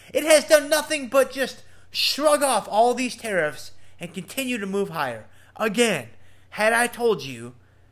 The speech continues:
that tariff A, B, C, D, E, F,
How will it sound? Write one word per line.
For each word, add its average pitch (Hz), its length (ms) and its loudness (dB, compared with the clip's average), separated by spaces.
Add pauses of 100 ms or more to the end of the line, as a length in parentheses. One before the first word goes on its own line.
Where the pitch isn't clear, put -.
(360)
that 165 260 -4
tariff 208 420 -2
A, 202 320 -2
B, 214 320 -4
C, 208 360 -8
D, 190 540 -8
E, 208 360 -10
F, 185 420 -6